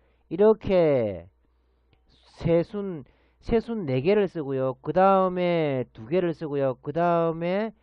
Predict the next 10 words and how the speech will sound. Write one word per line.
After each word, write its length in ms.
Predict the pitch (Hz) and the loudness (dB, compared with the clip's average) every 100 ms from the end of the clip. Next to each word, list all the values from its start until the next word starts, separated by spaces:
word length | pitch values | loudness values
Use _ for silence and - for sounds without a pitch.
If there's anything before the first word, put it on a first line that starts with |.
| _ _ _ _ | _ _ _ _
한 400 | 156 160 160 160 | -8 -8 -6 0
번, 1040 | 160 156 147 139 131 123 117 113 110 98 - | 2 2 0 -6 -10 -10 -10 -10 -12 -14 -16
두 140 | 110 | -10
번, 800 | 120 131 123 113 107 95 90 85 | -2 0 0 -4 -10 -14 -18 -20
세 280 | 80 - 127 | -20 -12 -8
번 200 | 135 190 | -6 -6
쓰고 340 | 190 190 196 208 | -6 -8 -6 -6
나무 300 | 135 120 127 | -6 -8 -6
목자 300 | 131 127 113 | -8 -8 -12
처리해주면 960 | - 113 110 104 107 123 156 151 98 | -10 -8 -6 -8 -10 -8 -6 -6 -8